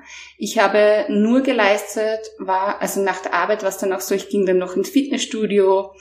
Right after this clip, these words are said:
trainierte wahnsinnig viel, weil irgendwie musste ich das Ganze ja kompensieren. <laughs> Und ja, am Wochenende war's dann auch so, dass ich halt einfach auch nur rannte. Ich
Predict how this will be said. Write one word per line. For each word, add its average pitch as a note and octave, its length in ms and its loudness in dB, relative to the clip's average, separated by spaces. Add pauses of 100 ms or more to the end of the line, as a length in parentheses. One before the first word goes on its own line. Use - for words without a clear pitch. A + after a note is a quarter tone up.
(360)
trainierte A3 420 4
wahnsinnig G#3 480 -2
viel, A3 460 -6
weil - 580 2 (720)
irgendwie G3+ 440 2
musste A#3 260 4
ich - 80 -8
das G#3 180 2
Ganze F#3 300 2
ja E3+ 60 0
kompensieren. G3 720 0 (640)
<laughs> - 680 -14
Und A3+ 640 4 (480)
ja, F#3+ 140 2
am F#3 80 2
Wochenende G3+ 440 0
war's G3 200 4
dann G3+ 120 -2
auch G3+ 120 -4
so, F#3+ 580 -2 (500)
dass F#3+ 220 0
ich F#3 460 0
halt F#3 420 -4 (640)
einfach G3 240 0
auch - 220 2
nur A#3 140 6
rannte. F3 420 0
Ich - 400 -12